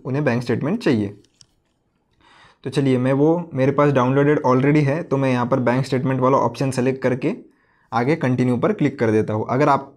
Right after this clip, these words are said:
पे कोई और ऑप्शन है या आपके पास सैलरी स्लिप है, अगर आप आईटीआर अपलोड करना चाहते हो तो वो भी आप कर सकते हो, ऐसी कोई प्रॉब्लम नहीं आएगी आपको। मैं कंटिन्यू पर क्लिक कर देता हूँ। यहाँ पर वो डायरेक्टली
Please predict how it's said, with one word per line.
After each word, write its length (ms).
पे 180
कोई 140
और 300
ऑप्शन 380
है 360
या 120
आपके 260
पास 180
सैलरी 260
स्लिप 280
है, 100
अगर 220
आप 220
आईटीआर 340
अपलोड 260
करना 220
चाहते 240
हो 80
तो 120
वो 120
भी 100
आप 180
कर 140
सकते 300
हो, 260
ऐसी 200
कोई 140
प्रॉब्लम 340
नहीं 260
आएगी 260
आपको। 280
मैं 120
कंटिन्यू 420
पर 140
क्लिक 220
कर 120
देता 220
हूँ। 220
यहाँ 220
पर 180
वो 240
डायरेक्टली 560